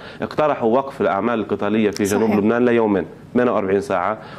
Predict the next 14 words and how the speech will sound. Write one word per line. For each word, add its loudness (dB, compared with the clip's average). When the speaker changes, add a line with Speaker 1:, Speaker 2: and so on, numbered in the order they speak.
Speaker 1:
وبخلال 2
هال -2
ثمانية 2
وأربعين 0
ساعة 0
إذا 2
حزب -2
الله 4
بادر 2
وأطلق 0
النار 2
نرجع 4
بنعمل 2
ضربة، 0